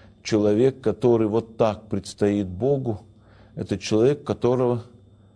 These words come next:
всё раздал. У него нет ничего своего. Он всё до копеечки отдал ближним.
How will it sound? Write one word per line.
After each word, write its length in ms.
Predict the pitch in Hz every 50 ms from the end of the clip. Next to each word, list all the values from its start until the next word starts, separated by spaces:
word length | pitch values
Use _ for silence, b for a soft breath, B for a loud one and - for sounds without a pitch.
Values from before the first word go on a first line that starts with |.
| _ -
всё 560 | - - - - - 127 139 143 143 139 135 - - -
раздал. 680 | 107 98 117 117 107 92 80 82 78 - - - - - _ - _ - b b b b b b b b
У 80 | 87 92
него 320 | 95 104 107 110 120 120
нет 360 | 123 131 139 143 135 143 - - - _
ничего 840 | - 101 135 139 135 - - 127 117 95 90 101 110 117 117 123 123 - - -
своего. 680 | - - - 92 92 92 90 85 80 76 - - - - _ b b b b b b b b b b
Он 260 | 110 117 117 - -
всё 440 | - - - - - 131 147 151 131
до 120 | 107 107
копеечки 1000 | 101 - 101 92 87 - 127 127 131 131 127 120 - - - - - 101 95 98 - - - -
отдал 640 | - 87 80 - 80 78 95 98 98 101 104 101 - - - - - -
ближним. 680 | 92 80 87 82 87 87 82 78 80 90 87 80 92